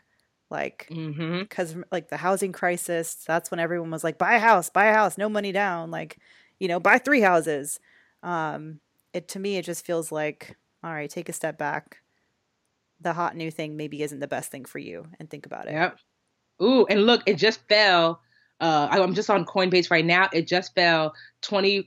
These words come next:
Speaker 2: twenty-five hundred dollars in the past hour. It was nineteen thousand, and now it's fifteen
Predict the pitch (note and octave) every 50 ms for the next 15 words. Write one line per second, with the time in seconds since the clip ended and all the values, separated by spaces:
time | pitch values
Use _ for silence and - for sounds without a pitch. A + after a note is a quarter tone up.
0 | _ - - G3+ G3 G#3 - G3+ E3+ F3 F3 F#3+ F3 E3+ D#3 E3 D#3 D#3+ D#3 C#3+
1 | C#3+ D#3 D3+ C#3 C#3 E3 D3 C#3+ - C#3 C3+ C3+ B2 A2+ - - - - F3+ F3
2 | E3+ F#3+ G3+ G3+ F#3+ F#3+ F#3 E3 F3+ F3+ - G#3 F#3 E3+ F3 F3 F3+ F#3+ - A#3
3 | A#3 - D3 D#3 D#3 D3+ D3 C#3+ - - D3+ C#3 C#3 - - A2+ - -